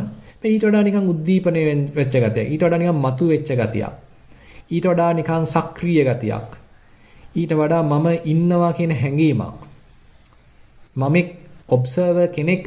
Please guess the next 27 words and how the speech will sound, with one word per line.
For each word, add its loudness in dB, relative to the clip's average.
ඉන්නවා 2
කියලා 0
හැඟීමක් 0
පහළ 0
වෙලා 4
නම් 0
ඒ 0
කියන්නේ 2
අපි 2
වැඩ 2
වරද්දගෙන 0
තියෙනවා. -8
ඉතින් -2
එතනදී 2
අපි -2
මේ 0
අනවශ්‍ය 0
දෙයක් 0
කරලා 0
තියෙන්නේ. 0
මේ 2
සාමාන්‍ය 2
සරල 0
භාවය 0
තාම 0
අපිට 2
පිළිගන්න 0